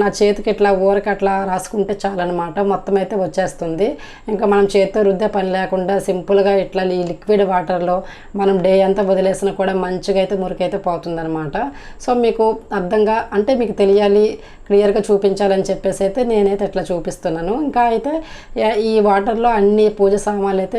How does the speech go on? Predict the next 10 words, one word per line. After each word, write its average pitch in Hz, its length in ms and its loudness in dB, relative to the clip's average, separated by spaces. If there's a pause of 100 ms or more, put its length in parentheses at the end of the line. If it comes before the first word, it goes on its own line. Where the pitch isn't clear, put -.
వేసేసానండి. 190 640 -2 (100)
వేసేసి 196 360 0 (120)
మంచిగా 190 320 0
అయితే 196 200 0
మూత 185 300 -4
పెట్టేసి 180 440 -4 (640)
ఒక 185 100 0 (160)
అరగంట 190 400 0
సేపు 190 260 2
అయితే 190 120 -2